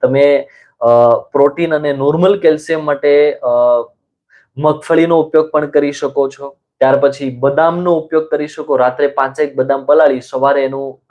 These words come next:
ચાવી ચાવીને સેવન કરો અથવા છાલ પાડીને ચાવી ચાવીને એનું સેવન કરશો તો એની અંદરથી પણ કેલ્શિયમ તમને ભરપૂર માત્રામાં મળશે.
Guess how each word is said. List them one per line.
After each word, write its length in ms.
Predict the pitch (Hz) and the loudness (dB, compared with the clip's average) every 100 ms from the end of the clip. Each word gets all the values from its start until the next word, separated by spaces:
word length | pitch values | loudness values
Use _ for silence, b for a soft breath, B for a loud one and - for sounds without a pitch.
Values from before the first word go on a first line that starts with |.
| _ | _
ચાવી 280 | 135 127 139 | -2 0 0
ચાવીને 380 | 139 127 135 131 | 0 0 -2 -6
સેવન 360 | 131 127 131 | -2 -2 0
કરો 180 | 135 147 | 2 2
અથવા 240 | - - 127 | 2 2 -2
છાલ 300 | - 135 139 | -2 -2 0
પાડીને 380 | 139 135 135 | 0 -2 -4
ચાવી 320 | 131 120 131 135 | -4 -4 -2 -2
ચાવીને 340 | 127 131 131 | -2 -2 -6
એનું 180 | 127 131 | -8 -12
સેવન 320 | 123 120 131 | -10 -12 -6
કરશો 440 | 143 139 - 110 B B B B - | -6 -6 -8 -12 B B B B -2
તો 80 | 147 | 0
એની 260 | 147 143 | 0 0
અંદરથી 340 | 147 151 151 156 | 2 0 0 -2
પણ 160 | 151 | -4
કેલ્શિયમ 520 | 147 131 131 131 143 139 | 0 0 0 -2 -6 -4
તમને 280 | 131 131 | -4 -2
ભરપૂર 460 | 123 117 135 151 147 | -4 -6 -6 -4 -2
માત્રામાં 680 | 120 110 113 113 117 101 101 | -2 -2 -2 0 -2 -6 -6
મળશે. 480 | 117 107 - - | -6 -6 -14 -16